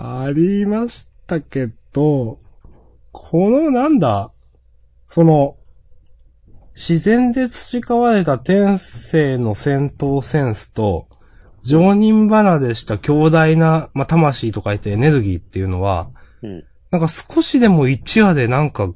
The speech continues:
Speaker 1: 描かれてましたっけ？
Speaker 2: あ、一応書いてあったよ。
Speaker 1: ありましたっけ？そっか。
Speaker 2: 膨大なエネルギーみたいなことはね、あの、龍大寺さんがね、言ってた。
Speaker 1: やべ、じゃあ僕はちゃんと読めてなかっただけですね。はい。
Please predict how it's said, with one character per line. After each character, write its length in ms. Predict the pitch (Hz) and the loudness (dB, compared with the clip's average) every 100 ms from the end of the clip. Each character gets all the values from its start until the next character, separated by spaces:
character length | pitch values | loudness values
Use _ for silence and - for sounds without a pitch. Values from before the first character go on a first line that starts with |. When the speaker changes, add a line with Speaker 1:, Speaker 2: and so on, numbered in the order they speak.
| - | -8
Speaker 1:
描 180 | 120 127 | -6 0
か 140 | 196 | 2
れ 60 | 160 | 2
て 100 | 110 | 0
ま 120 | 107 | -4
し 80 | - | -4
た 100 | 82 | -6
っ 40 | - | -10
け？ 260 | - 76 - - - - _ _ _ _ _ - _ - - - - - - _ - | -12 -12 -14 -20 -20 -20 _ _ _ _ _ -20 _ -20 -20 -20 -20 -20 -20 _ -2
Speaker 2:
あ、 160 | 180 - | -2 -2
一 220 | 185 185 311 | -8 -4 -4
応 80 | - | 0
書 100 | 302 | 2
い 60 | |
て 80 | 180 | 4
あ 40 | |
っ 60 | 185 | 2
た 140 | - | 0
よ。 240 | 87 85 - _ - - | -4 -4 -12 _ -18 -4
Speaker 1:
あ 80 | 160 | 0
り 80 | |
ま 100 | 226 | 0
し 80 | 233 | -2
た 100 | 147 | -6
っ 60 | - | -6
け？ 260 | - - - _ _ - - - _ _ | -8 -10 -14 _ _ -20 -20 -20 _ _
そ 220 | - 170 - 135 | -8 -8 -8 -10
っ 20 | |
か。 120 | 110 | -8
Speaker 2:
膨 300 | 156 170 175 | 0 2 4
大 220 | 190 185 | 4 4
な 340 | 180 180 175 - _ | 4 0 0 -4 _
エ 80 | 165 | 0
ネ 160 | 175 | 2
ル 160 | 170 139 | 2 -2
ギ 340 | 139 131 - - | -6 -14 -16 -10
ー 40 | |
み 60 | 127 | -6
た 100 | 113 | -6
い 40 | |
な 120 | 104 | -6
こ 100 | 110 | -6
と 80 | 110 | -4
は 60 | 92 | -4
ね、 260 | 85 76 - | -6 -10 -12
あ 100 | 85 | -14
の、 180 | 82 67 - _ _ _ | -12 -14 -18 _ _ _
龍 220 | 101 107 | -2 -2
大 220 | 85 76 73 | -2 -6 -6
寺 180 | 78 - - - - - | -14 -18 -20 -20 -20 -18
さ 140 | 78 | -16
ん 80 | 76 | -14
が 80 | 73 | -14
ね、 80 | 78 | -14
言 120 | 80 | -14
っ 20 | |
て 100 | - | -16
た。 160 | - - _ _ _ _ - | -20 -20 _ _ _ _ -10
Speaker 1:
や 60 | 123 | -10
べ、 160 | - 131 | -10 -10
じ 100 | 131 | -8
ゃ 40 | |
あ 20 | |
僕 220 | 120 113 143 | -8 -6 -4
は 340 | 139 139 139 | -2 -2 -4
ち 100 | - | -6
ゃ 40 | |
ん 40 | 131 | -8
と 40 | |
読 100 | 139 | -6
め 120 | 127 | -6
て 100 | 101 | -6
な 80 | 98 | -8
か 80 | 92 | -8
っ 60 | 87 | -12
た 120 | - | -16
だ 100 | 87 | -16
け 80 | - | -18
で 60 | |
す 160 | - - | -20 -20
ね。 140 | - | -20
は 140 | - | -16
い。 100 | 107 | -16